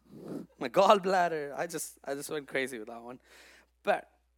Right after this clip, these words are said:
the whole point is this. Not all the gifts are visible, but every part has an important part to play and needs to be exercised. I mean, you won't find my appendix. It's gone.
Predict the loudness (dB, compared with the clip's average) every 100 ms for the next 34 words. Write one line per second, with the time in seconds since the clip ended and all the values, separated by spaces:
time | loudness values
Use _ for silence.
0 | _ _ _ _ _ _ _ -6 0 0
1 | 0 -4 -4 -4 -4 -6 -12 -4 -2 0
2 | 0 -2 -6 -8 -10 -8 -8 -8 -12 -14
3 | -14 -12 -10 -6 -6 -8 -12 -8 -8 -8
4 | -16 _ -6 -6 -6 -14 -14 -14 -14 -14
5 | -16 -18 _ -18 -18 _ _ -16 -12 -10
6 | -10 -12 -16 -18 -14 -14 -14 -16 -18 -18
7 | -20 -20 -20 _ _ _ _ _ _ _
8 | _ _ _ -16 -14 -14 -14 -6 -4 -4
9 | -4 -4 -2 -4 -4 -10 -12 -12 -14 -16
10 | -12 -12 -12